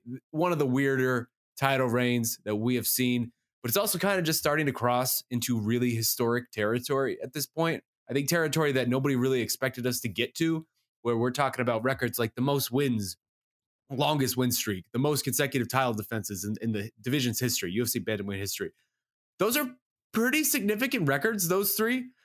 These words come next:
uh, and they all belong to the Funkmaster now. And, you know, it's never as clean as it seems like it should be with him. Uh, but really, frankly, I think we should all be bl-, thanking the blood gods that somehow Derek Cleary pu-, pulled out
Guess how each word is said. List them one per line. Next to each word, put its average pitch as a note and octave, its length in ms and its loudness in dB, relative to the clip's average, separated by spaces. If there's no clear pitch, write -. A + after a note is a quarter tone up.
uh, D3 280 2
and D#3 120 2
they E3+ 100 2
all F3+ 180 2
belong E3 340 2
to C#3+ 60 0
the C3 80 -2
Funkmaster A2+ 600 0
now. F2 260 -8
And, A#2 380 2
you A#2+ 100 -2
know, A#2+ 160 2
it's B2+ 180 0
never D3 260 2
as D#3 140 0
clean D#3+ 480 0
as B2+ 140 2
it B2 100 2
seems D3+ 480 0
like C3+ 160 0
it C3 60 2
should C#3 260 0
be B2+ 160 2
with A2+ 220 0
him. G#2+ 240 -2
Uh, A2+ 180 2
but G#2+ 180 -2
really, C#3+ 240 2
frankly, B2+ 360 2
I A#2 40 2
think A#2+ 180 0
we A#2+ 80 0
should A2+ 140 -2
all A2+ 100 2
be A2 140 0
bl-, A2 140 -2
thanking A#2+ 360 -2
the G#2+ 80 -2
blood G#2+ 280 -2
gods G2 400 -2
that A2 320 -2
somehow A#2+ 760 0
Derek A#2+ 340 0
Cleary A#2 320 0
pu-, A#2 300 -2
pulled A#2+ 220 0
out G#2+ 240 0